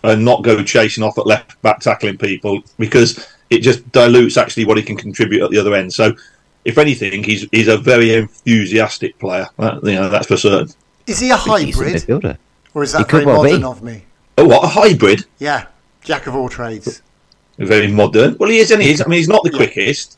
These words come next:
Speaker 1: He's, he's quite good in the air. Um, you know, he hold, his hold, his hold-up play is not bad.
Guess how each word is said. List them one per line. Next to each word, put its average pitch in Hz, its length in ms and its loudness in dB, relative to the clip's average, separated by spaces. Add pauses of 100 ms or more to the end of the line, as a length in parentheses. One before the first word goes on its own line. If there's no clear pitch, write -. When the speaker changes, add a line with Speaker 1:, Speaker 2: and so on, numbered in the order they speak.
Speaker 1:
He's, 120 200 -6
he's 135 180 -2
quite 180 280 0
good 160 100 0
in 147 100 0
the 101 140 -2
air. 139 280 -2 (560)
Um, 113 420 0
you 110 100 -4
know, 117 120 0
he 139 160 0
hold, 143 280 2
his 139 80 -4
hold, 135 220 0
his 131 100 -4
hold-up 139 240 -2
play 117 180 -2
is 107 80 -6
not - 180 -10
bad. 135 280 -2